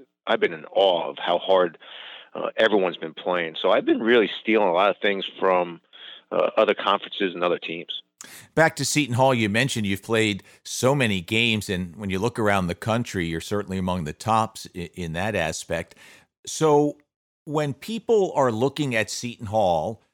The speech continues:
Speaker 2: and they see a record that they go, "Hmm, where is Seton Hall in terms of N C double A and things like that?" What, what's your response when you talk about your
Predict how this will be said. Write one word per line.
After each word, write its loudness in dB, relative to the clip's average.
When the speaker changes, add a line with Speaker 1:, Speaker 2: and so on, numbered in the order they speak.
Speaker 2:
and 2
they 2
see -2
a 4
record 2
that -2
they 0
go, 0
"Hmm, -4
where -2
is 0
Seton -4
Hall 2
in -2
terms -2
of 0
N 0
C 0
double 2
A 2
and -4
things -4
like -4
that?" 0
What, 0
what's -2
your 2
response 0
when -2
you -6
talk 2
about 0
your -4